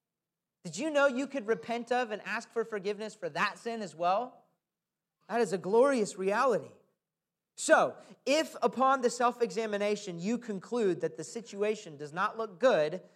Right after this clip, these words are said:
at least now you know what to do about it. You come to Christ. You come to Christ with the empty hands of faith. You're not bringing anything to win his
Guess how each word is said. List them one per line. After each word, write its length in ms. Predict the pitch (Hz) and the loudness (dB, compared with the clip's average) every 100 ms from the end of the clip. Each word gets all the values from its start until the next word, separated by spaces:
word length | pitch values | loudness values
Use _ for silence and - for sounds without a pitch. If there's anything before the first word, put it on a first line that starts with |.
| _ _ - | _ _ 0
at 220 | 226 190 | 0 2
least 320 | 233 285 - | 0 0 0
now 220 | 254 233 247 | -2 0 0
you 180 | 226 | 0
know 160 | 220 220 | 2 4
what 240 | 208 208 | 4 2
to 80 | 196 | -2
do 200 | 170 196 | -4 -2
about 300 | 160 151 - | -2 -4 -6
it. 200 | 101 _ _ _ _ _ _ _ _ | -14 _ _ _ _ _ _ _ _
You 140 | 196 226 | -2 -2
come 400 | - 285 311 294 | 2 2 2 -2
to 80 | |
Christ. 640 | - 254 254 160 - - - _ _ _ _ - | 0 4 4 4 -6 -18 -20 _ _ _ _ -10
You 140 | 196 | -8
come 300 | - 262 311 | 2 2 4
to 80 | 294 | 0
Christ 400 | 226 262 269 - | 4 4 4 2
with 200 | 247 - | -2 -2
the 160 | 226 - | -6 -4
empty 460 | 285 302 - 285 277 | -4 -4 -4 -6 -4
hands 320 | 247 269 226 | -2 -4 0
of 140 | 254 - | 0 0
faith. 320 | 269 196 107 - - _ _ _ _ | 2 4 2 -10 -20 _ _ _ _
You're 100 | 170 | 2
not 140 | 247 196 | 2 4
bringing 380 | 262 311 320 311 | 0 2 4 4
anything 560 | 294 254 - 220 247 | 2 -2 -4 -4 -4
to 100 | 226 | -6
win 240 | 196 254 262 | -2 -2 0
his 240 | 254 | -2